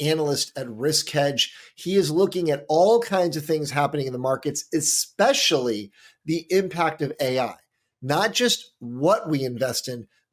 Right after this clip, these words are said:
but how we invest, the actual mechanics, the approach, the processes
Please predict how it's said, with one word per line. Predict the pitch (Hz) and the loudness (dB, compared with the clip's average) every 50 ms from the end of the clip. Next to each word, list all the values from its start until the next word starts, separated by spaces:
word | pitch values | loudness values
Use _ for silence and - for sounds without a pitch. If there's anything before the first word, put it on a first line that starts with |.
| _ - | _ 0
but | 156 143 - | 0 0 0
how | - - - - 180 185 196 202 | -4 -6 -6 -4 0 2 2 2
we | 208 196 175 151 135 | 4 4 4 4 4
invest, | 120 107 107 107 92 107 92 - - - - 127 | 0 -4 -8 -8 -8 -8 -8 -6 -8 -8 -2 0
the | 156 143 - - - - _ _ - | 0 0 0 -4 -10 -20 _ _ -2
actual | 185 202 185 - - 190 180 147 | 0 0 0 0 0 0 0 0
mechanics, | 135 135 135 - - - - 165 190 196 202 196 190 185 180 185 - - - - - - _ _ - | 0 -4 -8 -10 -12 -12 -8 -4 0 2 2 2 2 0 -2 0 -2 -2 -2 -6 -12 -20 _ _ -2
the | 156 160 | 0 0
approach, | - - - - 180 180 180 175 - - | 0 -2 -2 0 2 2 2 2 0 -2
the | 156 | -4
processes | - - - - 170 175 196 196 - - 170 160 147 - 160 147 123 - | -6 -8 -6 -4 0 0 2 2 2 0 0 0 0 -2 -2 -4 -4 -6